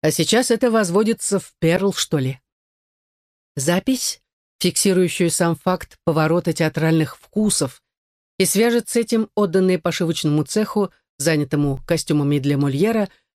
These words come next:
распоряжение шить из парчи, чтобы всё сияло, как солнце. Стремились, процитирует исследователь слова художника П В Вильямса в дни премьеры, передать атмосферу тяжёлой, пышной мощности эпохи.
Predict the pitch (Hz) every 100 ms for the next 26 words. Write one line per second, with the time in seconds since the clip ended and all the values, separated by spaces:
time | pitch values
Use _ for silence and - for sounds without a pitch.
0 | _ _ 214 - 269 277 320 277 262 277
1 | 254 - 196 - 165 - 277 262 - 160
2 | - 170 - 151 180 208 196 180 - -
3 | 147 131 - 143 _ _ _ _ _ _
4 | _ _ _ _ _ - 185 214 269 269
5 | 247 - - _ _ - 202 - - 202
6 | 185 - - - 185 170 - 160 - 170
7 | 165 165 170 160 147 156 135 _ - 170
8 | 151 165 139 _ _ 165 160 202 185 208
9 | 190 151 160 139 143 139 143 214 214 196
10 | _ _ _ _ _ 165 175 196 196 190
11 | 180 175 - 208 202 196 - 165 175 208
12 | 208 190 - 175 190 - 185 180 160 -
13 | 160 170 185 - 160 - 170 160 147 131
14 | - 127